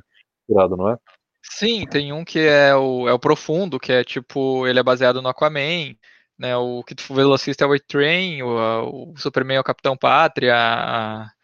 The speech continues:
Speaker 2: a Mulher Maravilha é a Rainha Maeve, ahn, tem um, um ninja que seria o Batman, daí ele é o Black Noir, sabe? Deixa eu ver quem mais entra. Ah, e tem um Homem Invisível, né, que é o Translúcido.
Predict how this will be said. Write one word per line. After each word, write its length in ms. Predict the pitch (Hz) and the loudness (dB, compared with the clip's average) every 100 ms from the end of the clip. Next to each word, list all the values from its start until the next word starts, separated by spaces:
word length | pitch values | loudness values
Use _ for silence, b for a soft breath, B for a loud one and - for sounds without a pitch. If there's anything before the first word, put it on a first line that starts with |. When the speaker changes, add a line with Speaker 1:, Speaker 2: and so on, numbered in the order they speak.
| b b b | b b b
Speaker 2:
a 60 | 135 | -2
Mulher 160 | 131 | 0
Maravilha 400 | 135 135 127 131 | 2 2 2 2
é 20 | |
a 40 | 135 | 2
Rainha 240 | 135 135 | 2 0
Maeve, 840 | 135 127 160 160 131 123 120 117 - _ _ _ - | 0 0 0 0 -4 -8 -10 -10 -16 _ _ _ -6
ahn, 680 | 131 123 123 120 120 117 139 _ _ - | 0 0 0 -2 -4 -10 -20 _ _ -4
tem 280 | 131 131 | -2 -2
um, 680 | 135 131 131 127 127 135 139 | -8 -10 -12 -14 -14 -12 -8
um 40 | |
ninja 400 | 139 139 180 185 180 | -2 0 2 2 0
que 120 | - _ | -4 _
seria 240 | - 147 | 0 2
o 40 | 156 | 4
Batman, 540 | 135 143 165 - 143 | 4 4 2 -8 -8
daí 120 | 131 | -2
ele 100 | 131 | 2
é 40 | 131 | 2
o 40 | |
Black 280 | 127 135 - | 2 0 -2
Noir, 480 | 143 135 135 165 135 | 0 4 4 2 0
sabe? 560 | - 123 120 120 120 - _ _ _ - | -4 -6 -6 -8 -12 -18 _ _ _ -14
Deixa 140 | - | -8
eu 60 | 131 | -4
ver 120 | 131 | -4
quem 140 | 143 | -4
mais 420 | 131 123 127 127 131 | -4 -2 -2 -4 -8
entra. 320 | 131 - 165 | -6 0 4
Ah, 80 | 185 | 4
e 60 | |
tem 180 | 156 151 | 2 -2
um 100 | 160 | 0
Homem 220 | 156 160 | 0 0
Invisível, 500 | 156 156 139 185 156 | -2 -4 -2 -2 -2
né, 140 | 131 139 | -4 -4
que 120 | 139 | -2
é 40 | |
o 100 | 123 | -4
Translúcido. 880 | 120 131 120 131 160 151 135 120 123 | -2 -4 0 2 2 0 -6 -6 -8